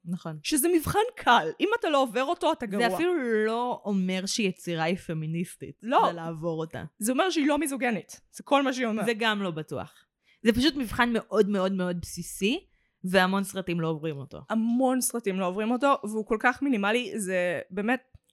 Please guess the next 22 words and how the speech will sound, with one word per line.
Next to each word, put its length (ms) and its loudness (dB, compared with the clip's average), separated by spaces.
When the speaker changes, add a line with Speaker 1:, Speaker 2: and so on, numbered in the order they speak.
Speaker 1:
מביך. 460 -2
Speaker 2:
מביך. 540 0
וכל 1900 -2
הד-, 200 -8
ל-, 120 0
אני 220 2
לא 100 6
ב-, 220 -2
לדעתי 520 0
אלף, 240 0
אה, 320 2
כאילו, 560 -2
אולי 560 4
וונדר 360 0
וומן 280 0
עוברת 480 0
את 100 -4
זה, 240 2
ווונדר 560 2
וומן 420 0
בעיניי 400 0
היא 220 -4